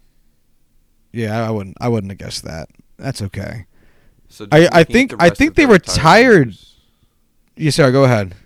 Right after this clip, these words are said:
Speaker 2: So just looking at the rest of the retired numbers, number ten was Bill Rizzuto. Fifteen was
Speaker 1: I'm sorry,
Speaker 2: Thurman
Speaker 1: say it again?
Speaker 2: Munson. Fifteen.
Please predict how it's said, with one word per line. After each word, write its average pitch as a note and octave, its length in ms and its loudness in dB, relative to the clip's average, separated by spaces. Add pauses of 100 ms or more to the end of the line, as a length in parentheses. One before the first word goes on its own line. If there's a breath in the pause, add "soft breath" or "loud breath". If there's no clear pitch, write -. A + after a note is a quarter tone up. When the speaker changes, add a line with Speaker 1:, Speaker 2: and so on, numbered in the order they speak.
(580)
Speaker 2:
So - 160 -12
just A#2 220 -14
looking B2 300 -10
at B2+ 80 -12
the A2+ 100 -10
rest G2 240 -6
of - 40 -18
the G#2 80 -8
retired F#2 380 -6
numbers, E2+ 520 -12
number G#2+ 300 -10
ten A#2 400 -12
was A#2+ 160 -10
Bill G#2 300 -8
Rizzuto. F2+ 680 -12 (400)
Fifteen A2 720 -14
was G2 540 -12 (2500)
Speaker 1:
I'm D#3 120 4
sorry, D#3+ 120 6
Speaker 2:
Thurman - 20 -2
Speaker 1:
say D3+ 140 4
it D#3+ 60 6
again? G3 220 4
Speaker 2:
Munson. G#2+ 120 -10 (400)
Fifteen. B2 680 -8